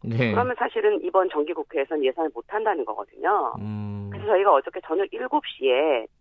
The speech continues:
Speaker 2: 이 사 플러스 일, 사 플러스 원 그동안 합의했던 그, 어, 내년도 예산안을 상정을 해서
Speaker 1: 네.
Speaker 2: 그다음에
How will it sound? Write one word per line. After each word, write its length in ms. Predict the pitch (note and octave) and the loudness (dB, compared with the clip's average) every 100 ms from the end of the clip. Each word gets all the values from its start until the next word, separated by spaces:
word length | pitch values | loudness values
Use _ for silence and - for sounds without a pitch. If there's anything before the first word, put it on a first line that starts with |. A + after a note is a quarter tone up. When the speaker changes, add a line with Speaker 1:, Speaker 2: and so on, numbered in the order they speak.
| _ _ _ | _ _ _
Speaker 2:
이 360 | D#3 D#3 D3+ C#3+ - _ _ | -2 2 2 0 -6 _ _
사 80 | - | -10
플러스 800 | - G#3 F3+ - C#3+ D3 D3 C3+ | -2 0 0 -2 -6 -2 0 0
일, 340 | E3+ D#3 A#2+ - | 0 0 0 -2
사 60 | - | -8
플러스 280 | - A3 D3+ | -8 -6 0
원 340 | C3+ B2+ A#2+ - _ _ | 2 2 -2 -8 _ _
그동안 520 | - C3 B2 C#3 C#3 | -8 -6 -4 -2 0
합의했던 680 | C#3+ G3+ G#3+ - - E3 D4 - _ _ | -2 -8 -8 -8 -4 -2 -4 -10 _ _
그, 280 | - D3 C3 - _ _ | -2 2 2 -2 _ _
어, 220 | B2 A#2+ A#2+ | -6 -4 0
내년도 320 | C#3+ E3+ E3 | 0 2 2
예산안을 460 | A#2+ D3 C3+ C#3+ - - _ | 0 2 2 0 -2 -8 _
상정을 480 | - B3 B3 A3 E3 | -6 -6 -2 0 0
해서 320 | D#3+ - C4+ - - - | -4 0 0 0 -6 -14
Speaker 1:
네. 60 | B2 | -2
Speaker 2:
그다음에 380 | C#3 C3 B2+ | 0 0 -2